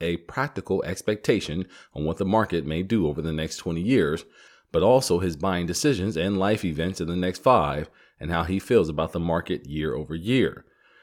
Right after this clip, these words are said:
How the client feels, in my opinion, is the driving force between what can be done and what should be done.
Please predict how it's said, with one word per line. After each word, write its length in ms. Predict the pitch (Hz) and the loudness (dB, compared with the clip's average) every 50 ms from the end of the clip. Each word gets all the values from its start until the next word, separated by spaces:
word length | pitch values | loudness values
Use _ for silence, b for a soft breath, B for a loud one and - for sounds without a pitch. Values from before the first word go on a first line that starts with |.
| b b | b b
How 120 | - 98 | 2 2
the 80 | 101 101 | 4 4
client 300 | - 120 113 101 90 87 | 2 4 4 2 2 2
feels, 340 | - 127 120 98 90 87 92 | 4 6 6 6 6 6 2
in 60 | 87 | 0
my 180 | 85 85 85 | 0 2 0
opinion, 400 | 82 80 - 127 123 104 87 85 | 0 0 0 0 0 0 0 0
is 120 | 87 85 78 | -2 -2 -2
the 80 | 87 | -4
driving 420 | 76 80 92 95 95 90 87 87 85 | 0 2 4 4 4 4 2 -2 -2
force 320 | - 110 95 82 82 80 | 0 2 2 2 2 0
between 400 | - 85 - - 87 82 82 78 | -4 -8 -6 -6 -4 -4 -4 0
what 220 | 76 95 90 - - | 0 0 0 0 -2
can 120 | 98 92 | -4 -2
be 120 | 90 87 | -2 -4
done 420 | 82 76 131 127 92 76 76 82 85 b b b b _ | 0 2 2 2 2 2 -2 -4 -6 b b b b _
and 180 | - 65 69 69 | -14 -10 -2 2
what 200 | 82 92 92 - | 2 2 2 0
should 260 | - - 113 107 80 | 0 2 2 2 2
be 120 | 78 78 | 0 -4
done. 340 | 67 78 73 65 53 52 | -4 -4 -4 -6 -8 -12